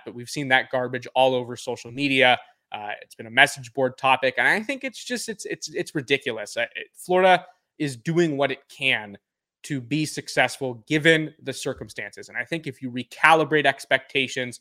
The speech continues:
based on what Billy Napier inherited and the challenges associated with that, it's been about as expected so far. Kentucky has been a very good team. Uh,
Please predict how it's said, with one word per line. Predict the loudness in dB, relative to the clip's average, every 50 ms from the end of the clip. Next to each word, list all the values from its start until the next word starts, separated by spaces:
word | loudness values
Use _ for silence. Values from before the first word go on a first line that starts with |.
| _ _ _ _ _ _ _
based | 4 4 4 4 0 -4
on | -4 -4 -4 -4 -4
what | -6 -6 -6
Billy | -6 -4 -4 -2
Napier | -4 -4 -6 -6 -8 -10 -10
inherited | -12 -12 -4 0 2 4 4 4 4 4 2 2 -2 -10 _ _ _ _
and | -14 -14
the | -12 -12
challenges | 0 2 4 4 4 2 0 -2 -4 -6
associated | -6 -6 -4 -2 -2 -2 -2 -4 -6 -6 -6 -6 -6
with | -8 -8 -4 0
that, | 2 2 2 2 0 -6 _ _ _ _ _
it's | -6 -6 -6 -8
been | -14 -6 _ 2 2 2 2 0 -2 -4 -4
about | -4 -2 0 2 2 2 2 0 -2
as | -6 -6 -6 -8
expected | -14 -16 -16 -6 -4 -4 -4 -4 _ -14 -16 -10
so | -8 -8 -8
far. | -6 -6 -8 -8 -8 -10 -14 _
Kentucky | -20 -20 -6 -2 0 0 0 -2 -6 -10 -10 -10 -12 _ _ _ _ _
has | -6 -4 -4
been | -6 -6 -6
a | -6 -8 -6
very | -2 0 2 2 2 0
good | -2 -2 -6 -6 -8 -10
team. | -8 -6 -4 -4 -4 -4 -6 -12 _ _ _ _ _ _
Uh, | -6 -6 -6 -6